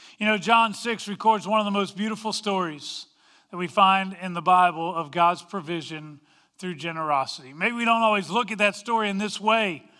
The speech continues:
but it's the story of the feeding of five thousand.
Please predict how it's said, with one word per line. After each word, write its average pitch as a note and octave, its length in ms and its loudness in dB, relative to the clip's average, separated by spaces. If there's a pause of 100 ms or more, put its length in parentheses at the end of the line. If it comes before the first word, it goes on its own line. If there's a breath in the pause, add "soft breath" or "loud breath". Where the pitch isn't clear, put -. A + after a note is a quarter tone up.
(320 loud breath)
but A3+ 100 0
it's A#3+ 140 -4
the G#3+ 80 -8
story C#4+ 360 4
of A#3 60 -2
the G3+ 320 0
feeding C#4 320 0
of F#3+ 240 0
five A3+ 380 6
thousand. G3+ 600 4